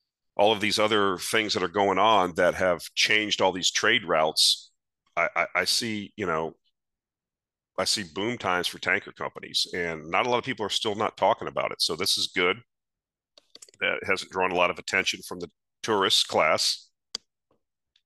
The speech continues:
but, uh, we'll see what happens. Uh, like I said, this really, nothing was really happening. You can see the, almost, if you go look at a chart, a lot of the tanker companies or rates, and it's almost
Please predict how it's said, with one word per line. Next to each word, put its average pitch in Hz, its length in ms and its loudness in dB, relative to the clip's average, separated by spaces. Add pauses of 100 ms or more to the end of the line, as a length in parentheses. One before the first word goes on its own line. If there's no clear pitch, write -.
(140)
but, 82 320 -2
uh, 82 200 2 (680)
we'll 185 140 0
see 120 180 2
what 98 140 0
happens. 101 480 2
Uh, 82 500 2 (480)
like 85 140 0
I 85 40 -2
said, 92 200 -2
this 92 220 -2
really, 98 440 0 (520)
nothing 113 280 2
was 107 140 2
really 107 160 2
happening. 101 200 2
You 95 40 0
can 104 120 -4
see 120 220 2
the, 107 180 0
almost, 107 380 2
if 101 120 -8
you 92 80 -6
go 101 120 -2
look 107 180 0
at 101 60 4
a 87 80 0
chart, 107 280 4
a 92 40 4
lot 92 160 4
of 90 80 0
the 85 60 -8
tanker 92 380 0
companies 92 520 -2
or 76 160 -6
rates, - 840 -2 (260)
and 87 380 0
it's - 180 -2
almost 98 500 -2